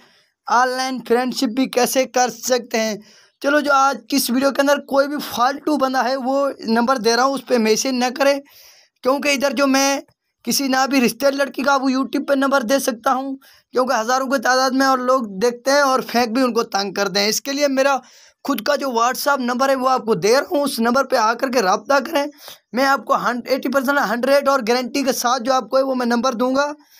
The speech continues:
जिस पे आपका जो बातचीत होगी, अगर ये फ्रेंड, जिस भाई को लड़की फ्रेंडशिप के लिए चाहिए उसको फ्रेंडशिप के लिए मिल जाएगी, और जो जिस भाई को लड़की वीडियो कॉल पे या बातचीत करने के लिए चाहिए तो बातचीत करने के लिए और मिल जाएगी। जिस भाई को टाइम वेस्ट करने जा-,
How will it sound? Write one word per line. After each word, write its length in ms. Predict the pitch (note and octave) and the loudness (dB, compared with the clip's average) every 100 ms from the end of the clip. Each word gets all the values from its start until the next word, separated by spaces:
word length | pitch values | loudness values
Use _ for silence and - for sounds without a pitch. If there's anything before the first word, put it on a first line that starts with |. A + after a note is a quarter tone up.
| _ - | _ -8
जिस 160 | A3+ A3 | -6 -2
पे 120 | C4+ | 0
आपका 320 | C4 B3+ C4+ | 0 0 -2
जो 140 | C4 C4+ | 0 0
बातचीत 560 | G#3+ A3+ B3 - C4+ A3 | 0 -2 -2 -2 0 2
होगी, 520 | F#3+ B3+ B3 C#4+ C#4 _ _ _ - | 2 2 2 0 -2 _ _ _ -8
अगर 240 | - A#3+ C4+ | -2 0 0
ये 60 | C4 | 0
फ्रेंड, 440 | - B3 C4+ A#3+ - | 0 0 0 -4 -6
जिस 260 | G#3 - G3+ - - | -6 -6 -8 -12 -4
भाई 160 | A#3 B3+ | -4 -2
को 200 | C#4+ C#4+ | 2 2
लड़की 520 | A#3 A#3+ A#3 C#4 C#4 | 2 -2 0 0 0
फ्रेंडशिप 420 | - B3+ B3+ C4 - | 0 -2 -2 -6 -2
के 80 | |
लिए 140 | C4 A#3+ | 0 0
चाहिए 240 | B3 C4 C4+ | -2 -2 -2
उसको 240 | C4 A#3+ | -2 -4
फ्रेंडशिप 360 | - A#3 A#3 A#3 | 0 0 0 0
के 80 | C4+ | 0
लिए 120 | C#4 | 2
मिल 180 | C4 C4 | 0 0
जाएगी, 360 | C#4 C4+ C#4+ D4 - - _ | -2 0 -2 -4 -16 -20 _
और 260 | - A3 B3+ | -2 0 2
जो 120 | C#4 | 0
जिस 240 | A3 A#3+ B3+ | 0 -2 0
भाई 160 | A#3+ | -2
को 120 | - C4+ | 0 0
लड़की 440 | A#3+ A#3+ C4+ C4+ - _ _ _ _ F3 | 0 0 0 0 -2 _ _ _ _ -4
वीडियो 220 | G#3+ C4 | 0 0
कॉल 240 | B3 B3 | 2 0
पे 140 | B3+ C#4+ | 0 -2
या 100 | C#4+ | 0
बातचीत 420 | G#3+ A3 A3+ C4 - | 0 -2 -2 -6 -2
करने 200 | A#3+ C4 | 0 0
के 120 | B3+ | 0
लिए 140 | C4 C4 | 0 0
चाहिए 260 | A3+ B3+ | 0 0
तो 120 | B3+ A#3+ | 0 0
बातचीत 420 | A3+ A#3 B3+ B3+ - | -2 -2 -4 -2 -2
करने 180 | B3 B3 | 0 0
के 140 | B3+ | 0
लिए 120 | B3 C4 | 0 0
और 200 | A3+ G3+ | 0 0
मिल 220 | E3 D#3 | -4 0
जाएगी। 300 | E3 E3+ F#3 | 0 2 0
जिस 200 | F3+ A3+ | 0 0
भाई 140 | A#3 A#3 | 2 0
को 80 | B3 | 0
टाइम 240 | G#3+ B3+ | -2 -2
वेस्ट 180 | C4+ B3+ | -2 -2
करने 220 | C4+ C4 | -2 0
जा-, 200 | C4 C4 | 0 -2